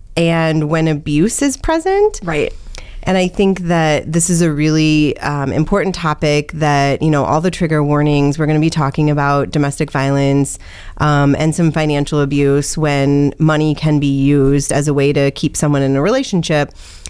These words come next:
Speaker 1: And unfortunately, we see that a lot with our cases. So some trigger warnings that those are the things we're gonna be talking about.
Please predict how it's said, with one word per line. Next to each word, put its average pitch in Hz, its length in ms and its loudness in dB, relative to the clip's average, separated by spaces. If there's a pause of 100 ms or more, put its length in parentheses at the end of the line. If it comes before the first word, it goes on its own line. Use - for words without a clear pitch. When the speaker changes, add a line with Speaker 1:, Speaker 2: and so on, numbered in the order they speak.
(140)
Speaker 1:
And 156 140 0
unfortunately, 151 460 0
we 143 140 2
see 147 160 0
that 135 180 -2
a 135 80 -2
lot 139 340 -2
with 135 340 0
our 135 140 -2
cases. 120 720 -2
So 143 460 0
some 160 180 0
trigger 196 260 0
warnings 175 500 0
that 156 120 -2
those 156 220 0
are 156 260 2
the 151 80 -2
things 165 260 0
we're 160 80 0
gonna 147 140 0
be 147 80 2
talking 170 380 0
about. 262 340 0